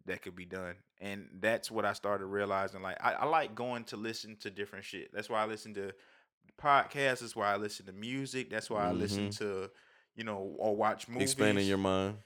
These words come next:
Speaker 1: Yeah, because you're getting to, to get ideas for what you do. You know what I mean? And you start to grow a better ear for things, too. You, like, you know when something sounds dope and you know when something sounds subpar.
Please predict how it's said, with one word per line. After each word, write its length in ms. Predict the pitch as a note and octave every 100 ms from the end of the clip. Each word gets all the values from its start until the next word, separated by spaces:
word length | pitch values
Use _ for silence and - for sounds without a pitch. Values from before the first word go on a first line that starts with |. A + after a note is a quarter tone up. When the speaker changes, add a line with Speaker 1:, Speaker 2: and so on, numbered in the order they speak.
| -
Speaker 1:
Yeah, 220 | F3 D3+
because 360 | B2 C3+ D3+ C#3
you're 80 | C3+
getting 260 | C#3+ B2
to, 140 | B2 B2+
to 160 | -
get 220 | A#2+ C3 -
ideas 760 | A#2 A2 B2 C3+ B2+ A2+ - - - _ _ _
for 280 | C3 A2+ G#2+
what 240 | A#2+ A#2
you 60 | A2
do. 200 | A#2+ G#2 F#2
You 100 | G2
know 80 | A2+
what 60 | A#2+
I 40 |
mean? 160 | B2 G2
And 80 | G#2
you 80 |
start 260 | A2+ B2 G#2+
to 40 |
grow 260 | G#2 G#2+ A2
a 40 |
better 300 | G2 G#2+ G2+ -
ear 320 | A2+ G#2 F#2
for 120 | - G2+
things, 340 | G2 F#2+ F2+
too. 240 | - B2 F2+ _ _ _ _ _
You, 80 | G2
like, 200 | G#2 G2+
you 80 | C3
know 160 | B2+
when 120 | A#2+ A2+
something 260 | A#2+ G2+
sounds 320 | G#2 A2+ G2+ G2+
dope 240 | A#2 A2
and 80 | G#2+
you 80 | A2+
know 160 | A2+ G#2+
when 200 | G#2+ G#2+
something 240 | G#2 G2
sounds 340 | G2+ A2+ G#2+ -
subpar. 460 | A2 - C3 F2